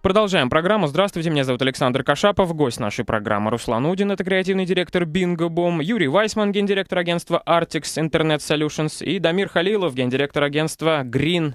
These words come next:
P R. Количество спама в соцсетях выросло за полугодие почти на четыреста процентов. Об этом сообщается в исследовании Netgate.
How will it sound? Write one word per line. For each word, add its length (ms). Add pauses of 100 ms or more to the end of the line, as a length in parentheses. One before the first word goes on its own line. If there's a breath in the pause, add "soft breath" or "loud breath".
(120)
P 160
R. 340 (800 loud breath)
Количество 420
спама 320
в 40
соцсетях 480
выросло 380
за 100
полугодие 460
почти 360
на 140
четыреста 580
процентов. 680
Об 100
этом 160
сообщается 460
в 20
исследовании 480
Netgate. 680